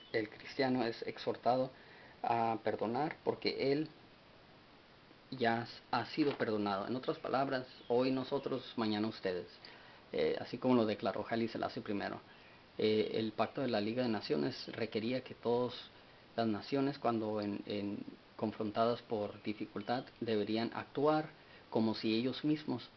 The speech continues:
eran las, las naciones afectadas para poder responder de una manera amorosa y, pues, no, eh, disminuir la causa de,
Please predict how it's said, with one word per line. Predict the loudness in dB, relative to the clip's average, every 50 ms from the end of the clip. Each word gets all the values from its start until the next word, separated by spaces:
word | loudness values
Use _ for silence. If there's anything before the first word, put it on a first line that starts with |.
| -6 0
eran | 0 0 2 0 -2 -2 -4 -4 -2
las, | -2 -2 -2 -2 -6 -12 -18 -18 -10 -4
las | -4 -2 -4 -4 -6 -8
naciones | -8 -8 -6 -4 -2 -2 -2 -2 -6 -12 -6 -4
afectadas | -4 -4 -4 -6 -10 -8 0 2 2 2 2 0 -4 -8 -12 -18 -18 -6 -2
para | -2 -2 -2
poder | -2 -2 -2 -2 -2 -2 -4 -4
responder | -6 -6 -8 -6 -4 -2 2 2 2 2 2
de | 2
una | 2 2 4
manera | 2 2 2 0 -2 -2 -2 -4 -4 -2
amorosa | -4 -2 -2 -2 0 0 0 0 0 -4 -6 -6 -8 -14 -20 -20 -20 -20 -20 -12 -6
y, | -6 -6 -6
pues, | -4 -2 -2 0 0 -2 -4 -8 -12 -14 -18 -20 -20 -20 -20 -20 -12 -4
no, | 0 2 2 2 2 2 4 4 4 4 2 2 0 -4 -6 -10 -14 -16 -20 -20 -20 -20 -20 -20 -6 -2
eh, | 0 2 4 4 4 4 2 0 0 -2
disminuir | -2 -2 -2 -2 -2 0 0 2 2 0 0 0 -2
la | -4 -4 -2
causa | -2 -2 -2 0 -2 -2
de, | 0 0 -2 -4 -6